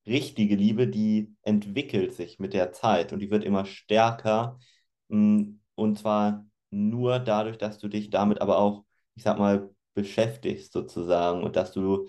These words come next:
auch aktiv, ähm, etwas dafür tust, sage ich mal. Also das ist auch ein stetiger Prozess,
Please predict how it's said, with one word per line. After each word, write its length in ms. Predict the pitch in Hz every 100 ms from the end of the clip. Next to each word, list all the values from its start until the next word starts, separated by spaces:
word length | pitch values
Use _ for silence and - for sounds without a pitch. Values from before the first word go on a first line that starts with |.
| _ _ _ _ -
auch 480 | 101 104 101 - -
aktiv, 920 | 117 123 - - 117 117 214 - - _ _ _ _ _ -
ähm, 800 | 104 104 101 101 101 101 101 101 _ _ _
etwas 240 | 107 107 107
dafür 320 | 101 - 104
tust, 360 | - 139 123 -
sage 220 | 92 90
ich 100 | -
mal. 280 | 87 85 -
Also 160 | 90
das 80 | 92
ist 60 | 98
auch 80 | 104
ein 60 |
stetiger 360 | - 104 104 98
Prozess, 580 | - 104 117 101 -